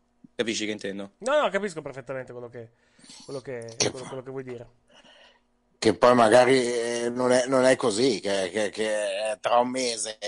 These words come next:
Speaker 3: vede che, che, che SmackDown fa, fa più, perché s-, col, col football tutto, eh, fai centomila a-, spettato-, spettatori in più, bene SmackDown, bravi, siete più bravi voi, e, e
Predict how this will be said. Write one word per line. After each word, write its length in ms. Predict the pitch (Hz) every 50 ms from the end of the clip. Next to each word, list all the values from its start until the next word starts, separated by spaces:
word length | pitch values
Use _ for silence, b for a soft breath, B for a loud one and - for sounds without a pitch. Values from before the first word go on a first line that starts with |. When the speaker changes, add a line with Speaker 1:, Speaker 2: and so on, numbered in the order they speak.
| 104 104 101
Speaker 3:
vede 320 | 107 110 107 107 110 110
che, 300 | - - 113 110 104 98 -
che, 580 | - 104 101 98 98 95 92 90 90 92 92 _ b b b b b
che 140 | - - 113
SmackDown 600 | 107 110 123 123 123 123 107 95 110 113 107 95
fa, 500 | 90 110 110 110 107 104 104 107 104 98
fa 160 | - - 110 95 -
più, 480 | - 123 120 117 113 113 113 110 107 92
perché 280 | 110 98 - - 101 90
s-, 120 | - -
col, 200 | - - 104 95
col 220 | 82 - 107 101 95
football 520 | - - 113 110 110 95 92 104 101 95
tutto, 920 | - - 107 107 101 - - - 95 92 90 87 87 87 90 87 85 85 87
eh, 40 | 87 _
fai 360 | - - 107 98 92 92 87 -
centomila 880 | - - 123 113 98 - 113 110 110 117 113 113 110 107 107 107 110 - B B B B B B
a-, 120 | B 107 110
spettato-, 640 | 107 - - 127 117 - 127 120 - 139 127 107 107
spettatori 520 | - - - 123 - 143 127 - 160 160
in 60 | 202 202
più, 480 | - 240 233 240 240 240 220 190 170 147
bene 560 | 127 117 120 131 135 135 139 135 135 139 139
SmackDown, 720 | 139 135 143 151 151 151 147 147 147 143 143 165 160 139
bravi, 500 | 127 135 123 135 139 143 139 131 123 123
siete 240 | 117 - 123 _ _
più 100 | _ _ _
bravi 300 | - 123 135 143 160 175
voi, 400 | 175 165 151 147 139 139 151 156
e, 60 | 151
e 460 | 143 120 110 104 107 107 107 107 101